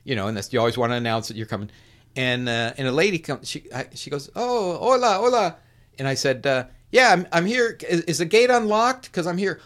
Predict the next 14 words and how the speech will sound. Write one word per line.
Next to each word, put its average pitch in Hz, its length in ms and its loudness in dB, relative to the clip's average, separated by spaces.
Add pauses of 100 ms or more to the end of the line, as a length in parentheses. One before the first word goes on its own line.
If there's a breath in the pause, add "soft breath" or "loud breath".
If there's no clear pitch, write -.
Oh, 143 260 0
I 123 80 -8
forgot 131 220 -2
to 131 60 -6
mention, 110 260 -2
I 107 120 0
also 135 180 0
have 120 100 0
a 117 40 -8
clipboard 107 500 0
with 85 200 -10
me. 76 180 -16 (300)
Clipboard 117 420 4
that 104 140 -2